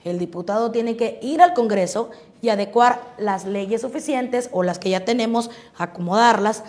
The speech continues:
para que usted tenga unas buenas condiciones de vida en ese distrito.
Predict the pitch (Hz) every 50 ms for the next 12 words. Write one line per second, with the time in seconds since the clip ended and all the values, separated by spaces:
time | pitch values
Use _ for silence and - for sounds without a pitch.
0 | - - - - _ - 220 208 208 208 - 214 202 208 - 262 262 262 - -
1 | - - 254 247 254 254 254 262 254 247 - 233 262 285 294 285 277 285 277 285
2 | - 247 233 233 226 214 - - 247 233 233 240 240 247 - - - - - -
3 | - - 202 214 208 214 262 254 247 226 208 - - 202 214 226 233 233 233 233
4 | 233 214 220 214 - - - 254 247 277 269 269 - 185 -